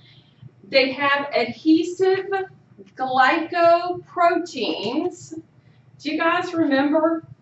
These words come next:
the little, um, glyco meaning the carbs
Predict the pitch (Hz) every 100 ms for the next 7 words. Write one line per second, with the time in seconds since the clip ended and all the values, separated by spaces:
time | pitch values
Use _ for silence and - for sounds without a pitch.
0 | _ _ _ 247 247 247 277 277 269 -
1 | 240 233 220 226 - - - _ _ _
2 | _ _ _ _ - - 226 262 269 294
3 | 294 285 285 262 262 269 277 277 - -
4 | 233 - 262 254 262 285 - - -